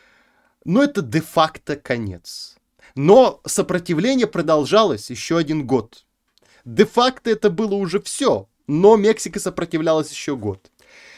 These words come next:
Мексика что-то там пыталась показать, и Порфирио Диас, э, в этой среде отличился в обороне какого-то маленького населенного пункта, э, пытался сдержать наступление американцев, вроде как там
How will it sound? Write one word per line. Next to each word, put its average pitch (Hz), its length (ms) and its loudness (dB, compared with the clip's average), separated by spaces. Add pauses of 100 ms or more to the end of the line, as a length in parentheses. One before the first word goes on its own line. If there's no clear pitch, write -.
(140)
Мексика 175 580 2
что-то 170 340 -2
там 139 200 0
пыталась 127 440 -2
показать, 170 560 -2
и 156 60 -10
Порфирио 117 640 -2
Диас, 214 600 -4 (260)
э, 117 180 -4
в 107 200 -2
этой 123 480 -4
среде 147 600 -2 (240)
отличился 139 1000 -2
в 104 80 -6
обороне 113 640 -4
какого-то 104 500 -8
маленького 101 500 -6
населенного 120 520 -4
пункта, 214 580 0 (200)
э, 123 80 -8
пытался 165 540 0
сдержать 120 520 -2
наступление 113 540 -8
американцев, 107 600 -4
вроде 117 280 -6
как 110 180 -10
там 107 280 -6